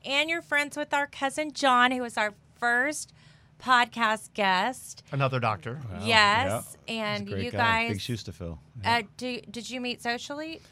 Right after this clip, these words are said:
Speaker 3: Yeah, uh, actually, my brother works with him at the lab, and so
Speaker 1: Okay.
Speaker 3: that's how I met John. And, and, uh, I mean, he's a hard guy not to, not to love. So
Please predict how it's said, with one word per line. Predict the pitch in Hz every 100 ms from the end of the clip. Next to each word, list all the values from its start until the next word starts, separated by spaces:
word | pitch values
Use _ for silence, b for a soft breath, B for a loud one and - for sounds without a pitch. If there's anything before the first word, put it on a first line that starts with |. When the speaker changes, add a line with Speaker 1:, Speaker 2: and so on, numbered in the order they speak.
| b
Speaker 3:
Yeah, | - 127 180 -
uh, | 135 117 110 113 -
actually, | 131 123 127 120
my | 107 107 107 107
brother | 90 - 117 156 113 98 101
works | 107 101 98 -
with | 98
him | 87 98 95 101 -
at | 101
the | 104
lab, | 95 92 80 85 113 - _ -
and | 214 226
so | 107
Speaker 1:
Okay. | 95
Speaker 3:
that's | 104 -
how | 104
I | 98
met | 92 85
John. | 87 90 92
And, | 87 -
and, | 90 87 82
uh, | 82 82 82 80 -
I | 104
mean, | 92
he's | 95
a | 90
hard | - 101 92
guy | 90
not | 85 87 85
to, | - 82 98 -
not | 95
to | 85
love. | 90 90 85
So | - 85